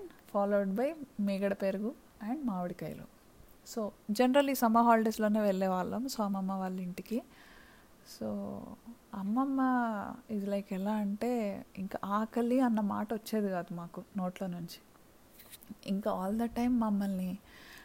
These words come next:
బ్యాటింగ్ బాబాల్లా మేపుతూనే ఉండేవాళ్ళు. ఈవినింగ్ అయ్యేటప్పటికి మాకు లైవ్ కౌంటర్ లాగా కూర్చోబెట్టి, చక్కగా అప్పటికప్పుడు, ఆ,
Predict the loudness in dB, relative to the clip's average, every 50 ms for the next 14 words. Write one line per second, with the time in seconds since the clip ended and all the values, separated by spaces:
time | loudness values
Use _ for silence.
0 | -12 -2 2 2 4 4 4 4 6 6 8 8 6 6 6 6 4 4 4 4
1 | 4 4 2 0 -2 -2 0 2 2 4 4 2 2 2 2 0 0 -2 -4 -6
2 | -6 -8 -8 -10 -12 -14 -16 -20 -20 -20 -20 -20 -20 -20 -14 -4 0 2 4 6
3 | 6 4 4 4 4 4 4 2 2 0 -2 -4 -2 -2 -2 -2 -2 -2 0 0
4 | 0 2 0 -2 -4 -4 -4 -2 -2 -2 -2 -4 -6 -8 -12 -16 -10 -2 2 6
5 | 6 8 8 6 4 2 2 2 4 4 4 2 2 2 2 2 2 2 2 2
6 | 2 2 2 0 -2 -4 -6 -8 -12 -18 -14 -6 -6 -4 -2 0 0 2 2 0
7 | -2 -4 -4 -6 -6 -6 -8 -20 -20 -20 -20 -20 -20 -20 -18 -8 -8 -8 -6 -4
8 | -2 0 2 0 0 -2 -2 -4 -4 -4 -4 -6 -8 -8 -4 -2 -2 -2 -2 -2
9 | -6 -12 -20 -20 -20 -20 -20 -20 -12 -10 -8 -8 -6 -6 -8 -8 -8 -10